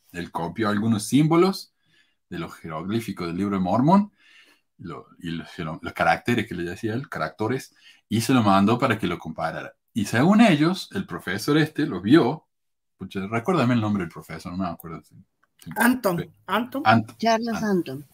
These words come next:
Speaker 1: Charles Anton. Eh, Charles Anton vio la comparación y dijo, "Esta es la traducción más perfecta que he visto en mi vida".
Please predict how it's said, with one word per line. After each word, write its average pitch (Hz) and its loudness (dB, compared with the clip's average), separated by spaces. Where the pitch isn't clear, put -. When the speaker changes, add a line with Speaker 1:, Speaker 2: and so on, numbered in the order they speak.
Speaker 1:
Charles 90 -4
Anton. - -14
Eh, 101 2
Charles 123 2
Anton 107 2
vio 139 4
la 135 4
comparación 117 2
y 113 4
dijo, 110 -4
"Esta 113 -6
es 104 -2
la 95 -2
traducción 95 -6
más 110 -2
perfecta 101 -6
que 90 -6
he - -4
visto 87 -8
en 85 -6
mi 85 -4
vida". 80 -10